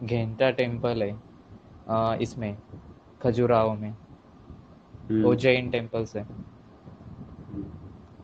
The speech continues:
Speaker 2: मोरना एमपी के अंदर है, and यही चौसठ योगिनी जो टेम्पल है ना,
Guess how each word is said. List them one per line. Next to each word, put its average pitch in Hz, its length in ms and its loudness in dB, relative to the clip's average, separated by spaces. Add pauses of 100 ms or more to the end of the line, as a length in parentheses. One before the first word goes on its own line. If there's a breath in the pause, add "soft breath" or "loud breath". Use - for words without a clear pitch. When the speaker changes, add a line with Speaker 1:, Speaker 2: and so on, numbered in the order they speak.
(680)
Speaker 2:
मोरना 117 760 8
एमपी 120 320 8
के 123 80 10
अंदर 120 280 10
है, 160 140 8
and 143 120 8
यही 127 400 10
चौसठ 127 440 8
योगिनी 131 360 10
जो 135 100 6
टेम्पल 123 400 8
है 127 60 10
ना, 143 260 2